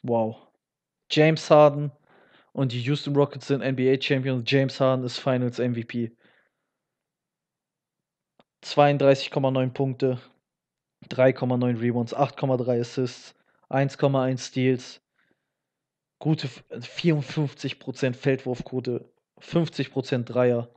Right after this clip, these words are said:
Heftig. Spiel sieben gucken wir uns mal kurz an. Westbrook Triple-Double. Sechsunddreißig, elf, vierzehn. Und Philly.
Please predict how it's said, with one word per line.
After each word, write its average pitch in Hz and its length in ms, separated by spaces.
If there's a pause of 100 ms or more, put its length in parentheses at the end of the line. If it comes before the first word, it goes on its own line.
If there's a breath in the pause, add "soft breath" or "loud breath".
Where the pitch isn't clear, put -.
(1160)
Heftig. - 580 (360)
Spiel 135 320
sieben 131 320
gucken 127 220
wir 127 60
uns 123 140
mal 123 120
kurz 127 200
an. 127 220 (380 loud breath)
Westbrook 135 580
Triple-Double. 127 1200 (340 soft breath)
Sechsunddreißig, 131 1000
elf, 123 420 (160)
vierzehn. 120 640 (1900)
Und 123 160
Philly. 123 440